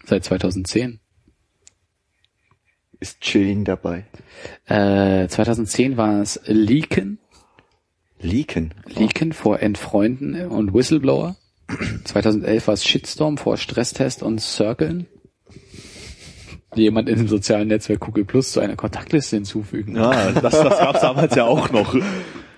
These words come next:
Speaker 3: Circle die das rein.
Speaker 1: Zweitausendzwölf Crowdfunding vor Hipster und Fracking. Und zweitausenddreizehn, äh, die Nachsilbe Gate, äh,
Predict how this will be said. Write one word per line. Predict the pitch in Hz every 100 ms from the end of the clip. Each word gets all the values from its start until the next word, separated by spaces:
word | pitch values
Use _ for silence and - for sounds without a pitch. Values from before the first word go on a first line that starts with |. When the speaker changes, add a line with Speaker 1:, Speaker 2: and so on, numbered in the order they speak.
| _ _
Speaker 3:
Circle | - - 101 -
die | 95
das | 92 -
rein. | 95 120 113 82
Speaker 1:
Zweitausendzwölf | - 113 123 123 - 127 -
Crowdfunding | - 139 160 160 160 156
vor | - 123
Hipster | 139 - 131
und | 113
Fracking. | - 131 127 170 175 _ _ - _ - - - _
Und | - 123 123 120
zweitausenddreizehn, | - 123 123 110 113 - 131 127 -
äh, | - 104 104 98
die | 107
Nachsilbe | 104 107 - 110 98 95
Gate, | 98 113 156 - _ _ _ _
äh, | - 104 110